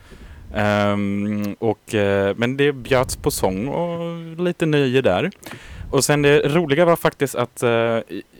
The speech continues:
jag som har en tendens att missa tiderna ibland, så finns ju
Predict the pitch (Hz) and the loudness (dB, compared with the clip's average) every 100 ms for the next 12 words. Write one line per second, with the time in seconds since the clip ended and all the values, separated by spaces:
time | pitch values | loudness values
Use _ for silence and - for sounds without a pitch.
0 | - 120 117 110 127 120 113 110 110 104 | -12 -2 -2 -2 -2 0 0 -2 -4 -4
1 | 104 107 - - - - 62 78 82 123 | -6 -8 -10 -20 -20 -20 -18 -16 -10 -6
2 | 127 - 110 - 139 101 104 151 117 85 | -4 -4 -6 -4 -6 -4 -4 -2 -2 -4
3 | 107 - - - 113 110 110 107 - - | -4 -8 -14 -4 0 4 2 0 -8 -6
4 | 139 123 - | -4 -2 -2